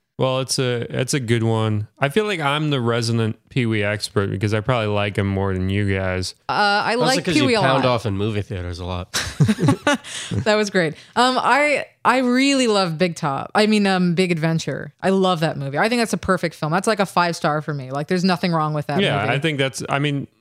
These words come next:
Speaker 1: obviously that's the best one. It's always gonna be the best one. It, it hit something that was just perfect. But yeah, I
Speaker 2: And
Speaker 1: think
Speaker 2: his T V show I love.
Speaker 1: Yeah, of course.
Speaker 2: And I have, I have actually the, um, the action figure of the house.
Speaker 1: Mm.
Speaker 2: I have that whole house,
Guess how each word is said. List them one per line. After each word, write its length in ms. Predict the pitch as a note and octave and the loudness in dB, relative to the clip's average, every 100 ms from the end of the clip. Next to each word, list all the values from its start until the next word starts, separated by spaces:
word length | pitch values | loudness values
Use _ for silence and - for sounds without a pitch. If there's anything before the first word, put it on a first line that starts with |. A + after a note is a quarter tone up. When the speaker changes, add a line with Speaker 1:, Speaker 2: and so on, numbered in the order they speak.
| _ | _
Speaker 1:
obviously 380 | C3+ C#3 C#3+ C#3 | 0 0 0 0
that's 180 | A2+ - | -2 -2
the 60 | |
best 300 | G2 G2+ G2 | 0 0 0
one. 400 | A2+ G#2 G#2+ G#2+ - | 0 0 0 -2 -4
It's 140 | - | -2
always 240 | B2 B2 A2+ | 0 0 -2
gonna 160 | A#2+ | 0
be 100 | A2+ | 0
the 60 | A2 | 0
best 320 | G#2 A2 - | 0 -2 0
one. 320 | A2+ G#2+ G2+ | 0 2 0
It, 220 | G2+ G#2 A2 | 0 -2 -2
it 260 | A2 A2 | -2 -2
hit 240 | G#2 A#2 - | -2 -2 -2
something 480 | A#2 G2+ G#2+ G2+ | -2 -2 -2 0
that 120 | G2 F#2+ | -2 -4
was 160 | F#2+ | -6
just 220 | G#2+ - | -6 -10
perfect. 600 | - G#2 F#2+ G#2 F#2+ - - _ _ _ | -4 -4 -2 -2 -4 -6 -20 _ _ _
But 160 | B2+ A#2+ | -2 0
yeah, 180 | C#3+ B2 | 0 2
I 60 | |
Speaker 2:
And 80 | G#3 | 2
Speaker 1:
think 60 | A#3 | 2
Speaker 2:
his 120 | A#3 | 0
T 180 | - C#4 | 0 2
V 160 | C4+ | 2
show 200 | B3 A3 | 2 2
I 80 | F#3 | 2
love. 420 | E3+ E3+ D#3 B2 - | 2 2 0 -4 -2
Speaker 1:
Yeah, 280 | F3 E2+ F2 | -2 -2 -8
of 120 | G#2+ | -8
course. 440 | G2+ F2 E2+ - - _ - | -4 -4 -4 -10 -14 _ -2
Speaker 2:
And 300 | F#3 F#3 E3 | 0 0 0
I 100 | F3+ | 0
have, 200 | G3 F#3 | 0 -2
I 80 | G#3 | -2
have 260 | G3+ C4+ | 0 2
actually 380 | C4 C4+ - G#3+ | 0 -2 0 0
the, 200 | F#3 F#3 | 2 2
um, 260 | F3 F3 D#3+ | 2 0 0
the 140 | - | -2
action 360 | D#3 G3 - A3 | -2 -2 -2 -2
figure 440 | - A#3+ B3 C4+ | 0 -2 0 -2
of 200 | - F#3 | 0 -2
the 80 | E3+ | -2
house. 640 | D3+ E3 F3 C#4+ - - - _ - | -2 0 0 -4 -6 -10 -14 _ -4
Speaker 1:
Mm. 320 | C3 A#2+ F#2+ | -2 -2 -2
Speaker 2:
I 60 | F#3 | -2
have 180 | G#3+ G#3 | 0 0
that 140 | G3+ | -2
whole 240 | E3+ A3 A3 | 0 0 0
house, 540 | G#3 G#3 C#3+ D#3 - | 0 0 -2 -6 -16